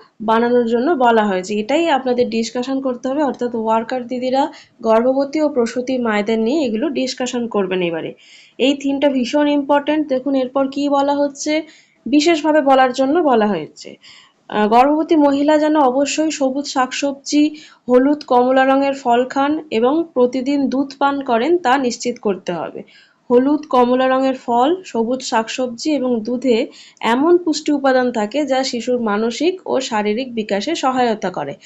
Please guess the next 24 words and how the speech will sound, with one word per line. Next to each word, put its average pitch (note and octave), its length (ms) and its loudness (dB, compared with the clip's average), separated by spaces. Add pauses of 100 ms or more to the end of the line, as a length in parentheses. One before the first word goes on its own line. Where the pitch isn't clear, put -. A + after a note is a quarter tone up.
(340)
এই C4 120 -2
যে D4+ 100 0 (100)
পতাকা D4 500 4
কালারের C#4+ 580 4
যে D4 140 -2
খাবার, A#3+ 500 2 (400)
এগুলো C#4 340 2
আপনারা C4+ 380 4
আগেও B3 340 2
দেখেছেন, B3+ 540 0
পতাকা C4 500 0
কালারের C4 500 2
মানে, A#3+ 260 0 (340)
আহ, A3 200 2
ভারতের B3 380 2
জাতীয় C4 420 2
পতাকার C#4+ 460 0
যে C4+ 140 0
রং, A#3+ 340 2
সেই C4+ 300 0
রঙের B3+ 520 0
যে C#4+ 300 -2 (300)
ফল, C4 300 6
শাকসবজি, C4+ 880 -2